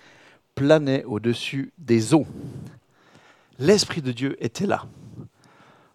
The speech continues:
Donc, cet Esprit de Dieu, c'est qui ? C'est quoi ? Qu'est-ce que ça implique ?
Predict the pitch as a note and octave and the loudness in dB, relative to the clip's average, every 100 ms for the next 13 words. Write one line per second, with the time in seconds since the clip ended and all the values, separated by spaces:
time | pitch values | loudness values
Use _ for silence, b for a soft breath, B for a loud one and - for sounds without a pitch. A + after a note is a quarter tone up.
0 | - E3 D3+ G3 G3+ A3 F#3+ F#3+ A#3+ - | 0 2 6 6 6 4 4 4 2 0
1 | B2+ - F#3+ A#3+ - - B2+ - F3 F#3 | -2 0 2 2 0 -4 -4 4 6 8
2 | G#3 F#3 G3 F3+ F3+ - D3 B2+ C#3 - | 6 4 4 4 2 2 2 2 -2 -8